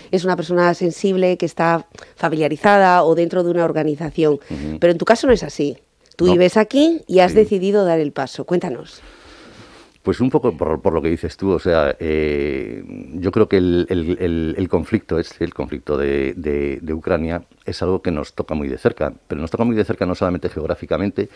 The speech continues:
Speaker 2: sino que nos toca muy de cerca porque yo creo que a esta gente, mm, a los, a la gente ucraniana la vemos como europeos, la vemos como, como nosotros. A fin de cuentas, yo, yo creo que esta gente hace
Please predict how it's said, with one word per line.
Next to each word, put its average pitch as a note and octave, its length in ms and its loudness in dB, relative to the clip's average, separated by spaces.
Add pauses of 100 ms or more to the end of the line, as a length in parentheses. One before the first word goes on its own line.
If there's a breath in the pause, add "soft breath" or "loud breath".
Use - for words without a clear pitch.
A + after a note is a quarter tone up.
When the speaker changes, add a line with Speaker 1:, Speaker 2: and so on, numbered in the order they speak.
(160 loud breath)
Speaker 2:
sino E2 200 -6
que D2+ 60 -6
nos D2 140 -8
toca - 160 -6
muy G2+ 120 -2
de F#2 100 -2
cerca A2+ 360 -2 (540 loud breath)
porque F2 320 -2
yo F2 160 -2
creo G2+ 240 0
que F2+ 100 -2
a E2+ 40 0
esta - 200 -8
gente, G2+ 680 -2
mm, C#2+ 480 -10
a C#2+ 80 -14
los, D#2+ 200 -14
a F2+ 40 -2
la D#2+ 160 -4
gente G2 240 -4
ucraniana G2+ 400 0
la F2+ 100 2
vemos G2 280 0
como D#2 160 -6
europeos, A#2+ 440 0
la E2+ 100 0
vemos F#2+ 240 -2
como, D#2 440 -4
como C#2+ 160 -6
nosotros. - 560 -6 (100)
A - 60 -20
fin D2 120 -8
de C2+ 80 -8
cuentas, D#2 300 -4
yo, D#2+ 80 -4 (140)
yo E2+ 180 -6 (220)
creo G#2 360 4 (360 loud breath)
que D#2 80 -10
esta D#2 160 -14
gente D2+ 240 -6
hace D2 380 -4